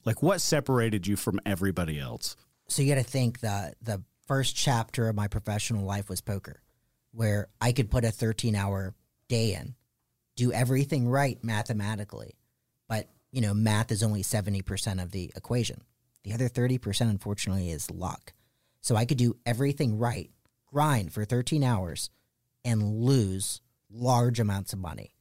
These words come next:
Speaker 2: And here, I could put in less time and, following that activity model, ensure my success. It was, it was, I wasn't gonna, I was gonna have zero days.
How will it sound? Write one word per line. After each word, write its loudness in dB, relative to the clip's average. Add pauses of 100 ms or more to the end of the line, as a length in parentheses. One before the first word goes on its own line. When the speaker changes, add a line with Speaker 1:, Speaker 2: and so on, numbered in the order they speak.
Speaker 2:
And 2 (300)
here, 2 (720)
I 0
could 0
put 0
in 4
less 0
time -4 (380)
and, 4
following 4
that 4
activity 0
model, -4 (360)
ensure 0 (520)
my -4
success. -6 (480)
It -18
was, 0
it 0
was, 2 (200)
I 2
wasn't 2
gonna, 0
I 0
was 4
gonna 4
have 2
zero 0
days. -6